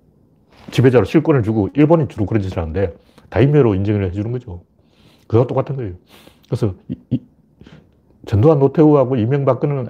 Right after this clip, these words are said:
애초에 경우가 다르다는 거죠. <clears throat> 전두환, 노태우는 엄밀하게 말하면 전쟁 행위를 통해서 총살을 시켜야 되는 거지 이 사법부의 재판에 하는 것은 별로 의미가 없다. 그러나 이명박근혜는 총살시킬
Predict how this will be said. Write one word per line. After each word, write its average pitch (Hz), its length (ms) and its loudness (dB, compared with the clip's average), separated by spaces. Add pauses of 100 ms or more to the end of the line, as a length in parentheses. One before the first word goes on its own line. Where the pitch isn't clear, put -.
애초에 113 380 2
경우가 135 300 0
다르다는 127 340 -6
거죠. 85 220 -12 (4000)
<clears throat> - 600 -10
전두환, 131 320 2
노태우는 131 360 -2
엄밀하게 151 640 0
말하면 107 360 -2
전쟁 156 440 2
행위를 147 260 0
통해서 104 320 -4
총살을 170 400 0
시켜야 - 240 -2
되는 90 180 -4
거지 90 380 -8 (460)
이 107 40 -12
사법부의 113 680 0 (340)
재판에 117 540 -4 (120)
하는 117 220 -4
것은 104 200 -6
별로 98 240 -2
의미가 117 300 0
없다. - 500 -8 (340)
그러나 104 240 -4
이명박근혜는 139 640 0
총살시킬 143 640 -4